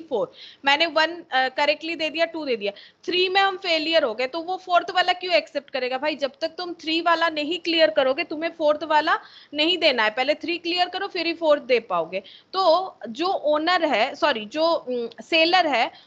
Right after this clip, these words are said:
वो क्या करेगा? अब उसका तो problem हो जाएगा ना, तुम laptop लेके चले गए, ठीक है, उसका installment भर नहीं पा रहे हो, तो वो क्या repossess कर सकता है? नहीं कर सकेगा, क्योंकि ownership तुम्हारे पास है। तो रिपोजेस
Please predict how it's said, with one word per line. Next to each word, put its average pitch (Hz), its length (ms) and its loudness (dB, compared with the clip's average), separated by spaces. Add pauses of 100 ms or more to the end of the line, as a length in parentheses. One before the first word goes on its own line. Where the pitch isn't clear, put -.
(120)
वो 339 120 -4
क्या 359 220 2
करेगा? 214 380 -2
अब 240 160 -2
उसका 349 240 -4
तो 392 120 -4
problem 359 420 0
हो 415 100 -2
जाएगा 285 280 0
ना, 370 140 -2
तुम 311 240 -6
laptop 302 420 2
लेके 320 280 -2
चले 285 340 0
गए, 262 300 0
ठीक - 480 -8
है, 269 180 4
उसका 269 300 -2
installment 294 600 0
भर 285 220 0
नहीं 320 200 -4
पा 294 200 2
रहे 254 160 -2
हो, 247 340 -6 (240)
तो 330 100 -4
वो 320 200 -4
क्या 370 220 0
repossess 339 600 -2
कर 349 200 0
सकता 403 360 -4
है? 208 200 -4
नहीं 339 200 -2
कर 370 180 0
सकेगा, 285 440 -2
क्योंकि 359 320 -4
ownership 370 720 -2
तुम्हारे 339 360 0
पास 190 320 -2
है। 202 60 -4
तो 294 140 -6
रिपोजेस 330 800 -2